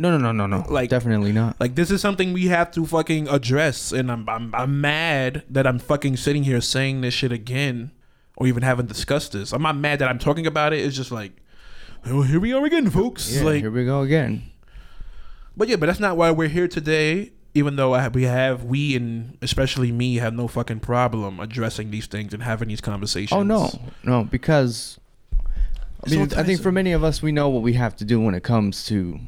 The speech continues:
Speaker 1: this November. I think that's,
Speaker 2: Yeah.
Speaker 1: that's pretty evident.
Speaker 2: That's one line of action.
Speaker 1: But I think once we get w-, out with the old regime and get into the new regime, th-, those things don't, are not gonna dis-, that is, that is definitely not the cure.
Speaker 2: Exactly, exact-, that's,
Speaker 1: You know,
Speaker 2: that,
Speaker 1: I
Speaker 2: thank
Speaker 1: think,
Speaker 2: you.
Speaker 1: I think from there, that,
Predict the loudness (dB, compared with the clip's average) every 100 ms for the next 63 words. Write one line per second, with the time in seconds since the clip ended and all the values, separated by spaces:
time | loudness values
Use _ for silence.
0 | -6 -4 0 0 0 -2 -6 -14 -20 -20
1 | -16 -8 -4 0 0 0 -6 -2 0 0
2 | 0 -2 0 0 2 2 2 2 2 0
3 | -4 -6 -6 -8 -4 0 2 2 2 2
4 | 0 -2 0 2 2 0 -4 -12 -4 0
5 | 2 0 0 0 2 2 0 0 2 2
6 | 2 2 2 0 0 2 2 2 2 2
7 | 2 -2 -10 _ -16 -8 -2 -2 2 0
8 | 2 2 2 2 2 2 2 0 0 2
9 | 2 0 -2 0 0 0 0 0 2 2
10 | 2 -2 0 -2 -2 0 2 2 0 -2
11 | -2 0 -2 0 0 2 2 0 -2 -2
12 | -2 -2 -2 0 0 -2 -2 0 0 0
13 | 2 2 2 2 2 0